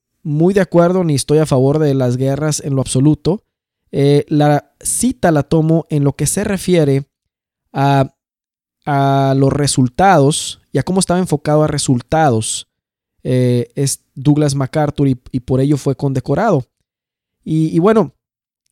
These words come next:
la frase que él, que, que, que él tiene es esta. Dice, "La seguridad viene de tu habilidad para producir". La frase es, "La seguridad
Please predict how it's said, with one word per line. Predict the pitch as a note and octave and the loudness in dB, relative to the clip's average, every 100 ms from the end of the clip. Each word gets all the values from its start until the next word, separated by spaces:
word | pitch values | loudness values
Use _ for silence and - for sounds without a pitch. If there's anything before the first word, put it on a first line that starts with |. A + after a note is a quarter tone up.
| - | -4
la | D3+ | -4
frase | C#3+ F3+ G3+ G#3 F#3+ | -2 0 0 0 -4
que | - D3+ | -2 0
él, | D#3 D3+ D3 | 2 0 -4
que, | - C3+ C3 B2+ B2 A#2+ | -4 -2 0 0 -2 -4
que, | C3+ B2 A#2 | -4 -4 -4
que | - | -2
él | D3+ D3+ | -2 0
tiene | D#3+ D#3 | 0 0
es | D#3 - | 0 0
esta. | A#2 - A#2 | -4 -4 -6
Dice, | B2+ C#3 G3+ - | -4 -4 -4 -6
"La | D3+ C#3 | -4 -2
seguridad | - C#3 C#3 C#3+ E3 G#3+ B3 _ _ _ _ _ _ - | 0 2 4 2 0 -2 -6 _ _ _ _ _ _ -2
viene | D3 F3+ F#3+ | 2 2 2
de | F3 | 0
tu | D3+ | 2
habilidad | C#3 C#3 C3+ C#3+ D#3 | 2 2 2 0 -2
para | - D3 B2+ | -2 -4 -2
producir". | - A#2+ A#2 - A2 F2 - - _ _ _ _ _ _ _ _ _ | 0 2 0 -4 -6 -8 -14 -14 _ _ _ _ _ _ _ _ _
La | - A2 | -10 -6
frase | C#3+ C#3+ D3+ | -2 0 0
es, | C#3+ | 0
"La | C#3 | -2
seguridad | - C3+ C3+ C3 C#3+ F#3 A3 | 0 2 2 2 2 0 -2